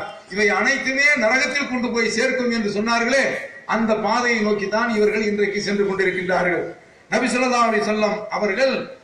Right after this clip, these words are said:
இந்த மார்க்கத்தை எப்படி வச்சிருக்கிறாங்கன்னா, பிற மதத்தோடு ஒப்பிட்டு பார்க்காத அளவிற்கு இஸ்லாம் என்று சொன்னால் அது தனி ஒரு ராஜபாட்டை, அதுல பிற மதத்தினுடைய ஒப்புவமைகள் எதுவுமே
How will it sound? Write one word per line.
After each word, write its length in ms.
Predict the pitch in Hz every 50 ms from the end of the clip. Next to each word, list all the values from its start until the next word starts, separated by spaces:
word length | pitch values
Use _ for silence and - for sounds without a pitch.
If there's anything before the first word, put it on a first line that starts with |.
| - - -
இந்த 180 | 208 202 196
மார்க்கத்தை 640 | 180 185 208 254 254 254 254 254 - - 220 214 202
எப்படி 340 | 202 208 - - 269 285 269
வச்சிருக்கிறாங்கன்னா, 840 | 220 208 208 233 233 233 220 214 202 196 196 185 180 175 175 180 190 208 214 208 - - - - - - - - - - - - - - - - - - -
பிற 240 | 208 226 233 277 269
மதத்தோடு 840 | 240 226 226 233 240 277 262 - - 254 269 277 269 269 262 269 254
ஒப்பிட்டு 480 | 226 226 226 226 269 269 262 - 269 254
பார்க்காத 560 | - 226 226 233 240 226 262 254 247 240 233
அளவிற்கு 440 | 214 220 233 233 226 226 226 262 233
இஸ்லாம் 420 | 208 220 247 254 269 269 262 247
என்று 240 | 233 233 220 208 202
சொன்னால் 600 | - 208 214 220 226 254 285 285 254 202 - - - - - -
அது 280 | 196 214 233 233 -
தனி 400 | - 202 190 226 254 277 285 294
ஒரு 380 | 302 285 269 254 240 226 214 202
ராஜபாட்டை, 760 | 196 202 254 269 277 269 - 220 220 208 202 208 208 202 202 202 190 165 - - - - - - - - - -
அதுல 360 | - - 233 226 233 233 262 285 285
பிற 240 | - - 226 247 262
மதத்தினுடைய 800 | 247 233 254 262 277 285 277 269 269 262 254 254 240 240 233 233 220 214 208
ஒப்புவமைகள் 760 | 214 208 - 277 285 269 254 254 254 247 226 233 233 220
எதுவுமே 680 | 202 208 214 247 247 240 240 269 277 269 240 202 165